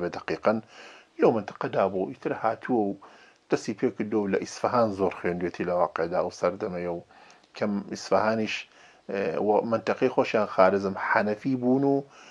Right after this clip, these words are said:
بە هەر حاڵ لەو شوێنەشدا، ئێ،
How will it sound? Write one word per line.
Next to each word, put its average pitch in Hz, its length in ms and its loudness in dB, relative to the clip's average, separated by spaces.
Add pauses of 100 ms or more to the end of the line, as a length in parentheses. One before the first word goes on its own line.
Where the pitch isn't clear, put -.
(280)
بە 104 140 4
هەر 104 180 4
حاڵ 127 260 6 (240)
لەو 110 200 -2
شوێنەشدا، 104 540 0 (180)
ئێ، - 1040 -4